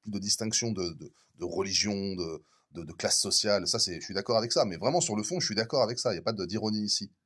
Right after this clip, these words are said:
Mais je pense que, euh, on s'adresse pas du tout à des êtres humains, là. Mais c'est que t'as jamais fait de lycée professionnel. Le, le jeu, euh, à l'époque où j'étais au lycée professionnel, c'était de jeter des marteaux sur le prof dans le cadre de mon apprentissage pour devenir chaudronnier.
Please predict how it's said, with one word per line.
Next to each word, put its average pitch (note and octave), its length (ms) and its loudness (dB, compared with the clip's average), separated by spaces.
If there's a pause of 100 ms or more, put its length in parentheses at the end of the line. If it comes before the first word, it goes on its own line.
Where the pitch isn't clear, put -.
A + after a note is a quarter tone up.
(680)
Mais F#2+ 80 -2
je - 80 -4
pense A#2 180 0
que, G#2+ 120 -2
euh, D#2+ 760 -2
on - 120 -10
s'adresse G#2 340 2
pas A2 160 0
du G#2+ 140 -4
tout G#2+ 380 -4
à F2+ 40 -4
des F2+ 180 -6
êtres F#2 260 -8
humains, G2+ 220 -6
là. E2 100 -14 (1300)
Mais - 80 -4
c'est D3 100 4
que - 60 -10
t'as B2+ 80 0
jamais C3+ 260 2
fait C#3 180 -2
de B2+ 40 -4
lycée B2 220 0
professionnel. B2+ 640 -2 (760)
Le, F#2 160 -2
le G2 220 2
jeu, A#2 420 2 (120)
euh, C#2+ 160 -14
à E2+ 80 -8
l'époque F2 280 -4
où G2 60 -8
j'étais E2+ 240 -6
au F#2 60 -2
lycée F#2 180 -4
professionnel, - 540 -6
c'était - 180 -10
de D#2+ 60 -8
jeter F2 180 -4
des F#2 100 -4
marteaux F2+ 300 -4
sur F#2 140 -8
le F#2 60 -8
prof A2 240 -2
dans F2+ 80 -8
le F2+ 60 -14
cadre F#2 280 -2
de E2 160 -6
mon D2+ 280 -12
apprentissage F#2 560 -4
pour - 120 -10
devenir G2 240 -6
chaudronnier. G2+ 520 -4